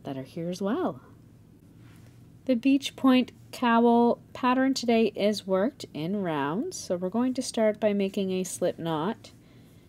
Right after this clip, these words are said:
and then by working a foundation chain.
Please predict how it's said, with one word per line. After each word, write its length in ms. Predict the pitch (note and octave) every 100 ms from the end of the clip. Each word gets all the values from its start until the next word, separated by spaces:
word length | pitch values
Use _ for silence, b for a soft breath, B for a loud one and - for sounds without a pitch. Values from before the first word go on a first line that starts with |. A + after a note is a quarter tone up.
| b -
and 140 | B3+ D4
then 140 | F4
by 160 | F4 D4+
working 340 | C4 B3+ B3
a 60 | A#3+
foundation 680 | A#3+ A3+ A3+ G#3+ G#3+ A3
chain. 520 | G#3+ - G3 G3+ D4